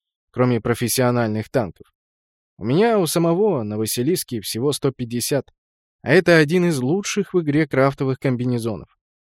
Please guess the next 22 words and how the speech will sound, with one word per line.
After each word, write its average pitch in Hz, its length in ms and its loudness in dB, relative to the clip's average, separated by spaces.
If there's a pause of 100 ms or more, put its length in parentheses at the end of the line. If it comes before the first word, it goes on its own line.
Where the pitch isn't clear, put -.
(460)
И 95 120 -8
если 165 280 2
под 143 180 0
удар 139 300 2
попадется 127 840 -2 (200)
несколько 117 560 -2
целей, 160 420 -4 (840)
по 117 120 0
каждому 127 420 4
пройдет 123 400 4
полный 185 320 2
урон 101 380 -4 (240)
или 165 180 4
распределится. 160 840 0 (280)
Проверим. 147 440 2 (840)
Последующие 202 680 0
четверть 160 400 0
часа 190 420 0
я, 165 300 0
не 127 200 -2
жалея 127 460 2
пси-энергии, 147 760 -2